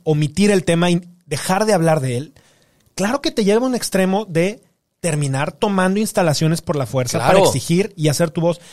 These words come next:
Speaker 1: Y esto
Speaker 2: Claro.
Speaker 1: lo hemos platicado tú y yo ochocientas mil veces en, en persona y muchas veces en el par-, en el altoparlante. Yo sí creo que vale gorro quemar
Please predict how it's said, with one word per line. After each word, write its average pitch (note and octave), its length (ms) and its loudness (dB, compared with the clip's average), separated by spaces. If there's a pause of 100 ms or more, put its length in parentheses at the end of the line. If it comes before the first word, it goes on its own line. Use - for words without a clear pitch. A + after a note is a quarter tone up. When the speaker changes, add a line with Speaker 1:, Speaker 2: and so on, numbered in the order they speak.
(160)
Speaker 1:
Y E3 80 -6
esto F3+ 140 0
Speaker 2:
Claro. G3+ 240 6
Speaker 1:
lo B2+ 80 2
hemos G#3+ 160 0
platicado F3+ 400 0
tú G3 80 0
y F#3 60 4
yo F#3 200 4
ochocientas C#3+ 540 -8
mil F3 180 -4
veces E3+ 280 -2
en, D3 200 -6
en B2+ 320 -12 (140)
persona E3+ 520 -6
y C#3 300 -6
muchas D3+ 380 -6
veces D3 240 -6
en C3+ 80 -8
el A#2 80 -12
par-, B2+ 200 -12
en B2 120 -10
el A2+ 340 -12 (280)
altoparlante. D#3+ 720 -4 (600)
Yo C3 160 -2
sí F3 140 -8
creo E3+ 260 -2
que D#3+ 300 -6 (580)
vale D3 400 -2
gorro B2+ 480 -2 (520)
quemar D3+ 580 -2